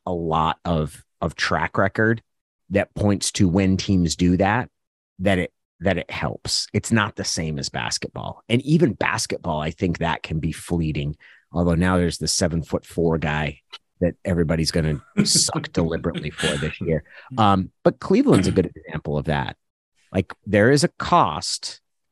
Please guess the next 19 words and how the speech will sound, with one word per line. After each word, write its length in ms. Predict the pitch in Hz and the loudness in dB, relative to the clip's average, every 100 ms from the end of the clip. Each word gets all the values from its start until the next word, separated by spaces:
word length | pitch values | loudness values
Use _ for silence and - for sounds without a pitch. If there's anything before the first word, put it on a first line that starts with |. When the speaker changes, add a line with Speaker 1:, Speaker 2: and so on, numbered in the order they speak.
| - | 0
Speaker 1:
with 260 | 101 107 123 | 4 4 6
a 140 | 101 | 2
very, 640 | 87 85 80 104 110 139 | 2 -2 2 6 6 6
very 560 | 123 90 110 110 110 107 | 4 4 4 6 4 0
unclear 680 | 98 104 107 92 - 107 92 - | 0 2 2 0 0 2 2 2
upside, 520 | 107 - - 80 80 - | -2 -2 -2 0 -2 -2
even 340 | 143 127 120 107 | 4 6 6 6
when 220 | 104 98 | 4 4
you 120 | 92 | 4
get 440 | 85 80 104 90 - | 2 2 0 0 -2
all 220 | 82 85 78 | 0 0 0
of 100 | 73 | 0
those. 260 | 78 71 - - _ _ _ _ _ - | -2 -2 -10 -20 _ _ _ _ _ 2
There's 280 | 147 180 | 6 6
value 500 | 117 123 113 104 87 82 | 6 6 6 6 2 0
to 140 | 101 | -2
having 380 | 87 95 92 85 | 0 0 2 2
Geno 260 | 87 78 | 2 0
Smith. 500 | 65 - - - - | 0 -4 -6 -12 -18